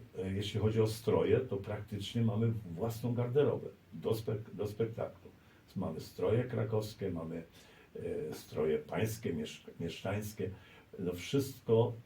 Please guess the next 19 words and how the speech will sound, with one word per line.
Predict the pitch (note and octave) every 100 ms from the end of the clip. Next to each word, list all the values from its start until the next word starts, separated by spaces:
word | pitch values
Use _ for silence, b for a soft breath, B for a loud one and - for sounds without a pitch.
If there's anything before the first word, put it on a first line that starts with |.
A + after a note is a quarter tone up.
| -
żeby | F#2 F2+ G2
tylko | G2+ G2 G2+
robić | F2 F#2+ -
ten | G2
spektakl. | F#2+ D2 - - - b b b b
Być | G2 A2+ C3+ C#3+
może, | G#2 F2 E2+ F#2 G#2 E3+ - - - b b b - -
że, | - G2 G2 G2 G2 F#2+ -
e, | F#2+ F2+
w | F2+
przyszłym | - B2+ - F#2+
roku, | E2+ C#2+ - F2 A2 - - - - - - - - - _ -
jesienią, | F2+ - - - - - - - - - - - - -
e, | F#2 F2+ F2+
rozpoczną | F#2+ G#2 F2 F2 G2+
się | F#2+ -
próby | - E2+ -
właśnie | F2 - - - E2+ F2 - b b -
Wesela. | - - - -